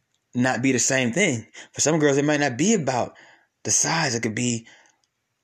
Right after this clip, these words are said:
the stroke, or, I mean, like, sometimes my dick, for example, sometimes when I touch my penis, it's, it's, it's hot. It's literally like, like, it's like, "Ooh, damn," like, I can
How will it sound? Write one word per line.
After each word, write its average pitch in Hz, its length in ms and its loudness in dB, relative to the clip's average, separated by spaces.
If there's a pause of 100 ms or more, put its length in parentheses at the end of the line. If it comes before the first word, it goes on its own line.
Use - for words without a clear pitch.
(180)
the 117 100 -2
stroke, 170 580 0
or, 101 360 -2 (680)
I 110 140 -6
mean, 113 180 -2
like, 107 220 -6
sometimes 151 260 -2
my 143 160 0
dick, 135 220 -2
for - 100 -4
example, 113 340 -2 (200)
sometimes 147 280 -2
when 139 80 0
I 139 40 -2
touch 139 160 -2
my 139 100 -2
penis, 160 440 -2
it's, 107 280 -6
it's, 107 320 -6
it's - 140 -2
hot. - 540 0 (120)
It's 117 140 -2
literally 151 400 6
like, 117 340 2 (680)
like, 113 220 0
it's 107 100 -6
like, 92 160 -4
"Ooh, 330 280 4
damn," 247 360 0
like, 107 120 -6
I 160 60 0
can 101 260 -8